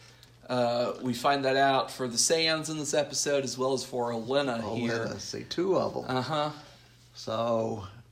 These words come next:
Speaker 2: she does, uh, do her justice.
Speaker 1: Mm-hmm.
Speaker 2: Uh,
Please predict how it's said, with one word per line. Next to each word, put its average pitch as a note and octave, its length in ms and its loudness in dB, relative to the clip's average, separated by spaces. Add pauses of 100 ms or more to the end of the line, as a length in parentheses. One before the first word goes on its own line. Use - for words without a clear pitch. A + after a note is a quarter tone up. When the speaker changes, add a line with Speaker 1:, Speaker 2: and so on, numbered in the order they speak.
(360)
Speaker 2:
she - 280 -8
does, C3+ 520 -2
uh, C#3+ 260 -2 (100)
do D#3 200 -4
her D#3 240 -6
justice. C#3 720 -4 (100)
Speaker 1:
Mm-hmm. C3+ 440 -6 (2000)
Speaker 2:
Uh, D3 800 6